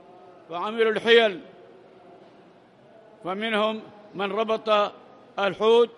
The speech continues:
وربط وتد خارج البحر وجاء يوم السبت وفك الحبل وأخذه، ومنهم من حفر حفرة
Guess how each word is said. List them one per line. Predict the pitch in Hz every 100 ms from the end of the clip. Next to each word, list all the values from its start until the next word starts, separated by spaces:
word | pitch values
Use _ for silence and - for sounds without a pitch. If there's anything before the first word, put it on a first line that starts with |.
| - - - - 185
وربط | 190 196 196 196 - - - - - - 202 208 208 208 196 - - -
وتد | 208 214 233 214 - - - - -
خارج | - 202 214 208
البحر | 214 220 226 220 - - - - - -
وجاء | 175 190 190 196 226 220 208
يوم | 208 202
السبت | - 226 214
وفك | 185 196 220
الحبل | 196 220 220
وأخذه، | 220 175 156 - - - - - _
ومنهم | 170 202 214 208 208
من | 208
حفر | 202 214 214
حفرة | 208 214 220 202